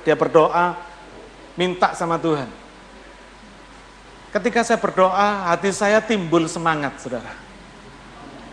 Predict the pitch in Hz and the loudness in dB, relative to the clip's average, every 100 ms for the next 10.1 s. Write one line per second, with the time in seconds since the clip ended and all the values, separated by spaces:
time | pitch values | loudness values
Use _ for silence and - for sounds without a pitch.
0 | - - - - - 165 170 170 165 165 | -20 -20 -20 -20 -4 2 4 4 6 6
1 | 160 151 151 123 - - 170 185 190 175 | 4 2 0 -2 -8 0 4 6 4 -2
2 | 170 180 185 185 156 131 - - - - | -4 0 2 2 2 0 -4 -14 -20 -20
3 | - - - - 165 170 160 156 175 170 | -20 -20 -16 2 4 6 6 4 4 4
4 | 160 147 - 156 160 151 151 170 160 147 | 2 -4 -2 0 4 6 6 2 0 0
5 | 151 147 151 135 120 - - - - - | 0 2 2 2 -2 -12 -18 -20 -20 -20
6 | - - - - - - - - 165 156 | -20 -20 -20 -20 -20 -20 -20 -6 2 4
7 | 151 156 156 - 143 127 117 120 139 160 | 6 4 4 0 -2 -2 -6 0 2 2
8 | 156 170 170 170 170 165 160 160 160 156 | 2 2 2 -2 0 -2 0 0 0 0
9 | 151 - 165 156 151 143 143 156 135 135 | -2 -4 -4 0 2 0 -2 0 0 0